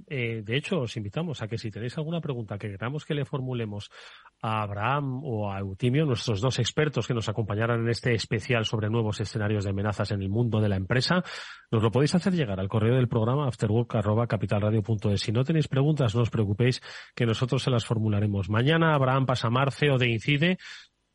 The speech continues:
con su experiencia, la acumulada en muchos años, la acumulada hasta ayer mismo, nos contará cómo están ahora mismo esos escenarios de riesgo, pero ojo, que todavía hay oportunidad y sobre todo capacidad, que, eh,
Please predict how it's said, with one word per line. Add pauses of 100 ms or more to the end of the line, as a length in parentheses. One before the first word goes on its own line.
(120)
con
su
experiencia,
la
acumulada
en
muchos
años,
la
acumulada
hasta
ayer
mismo, (440)
nos
contará
cómo
están (380)
ahora
mismo
esos
escenarios
de
riesgo,
pero
ojo,
que
todavía
hay
oportunidad
y
sobre
todo
capacidad, (160)
que,
eh,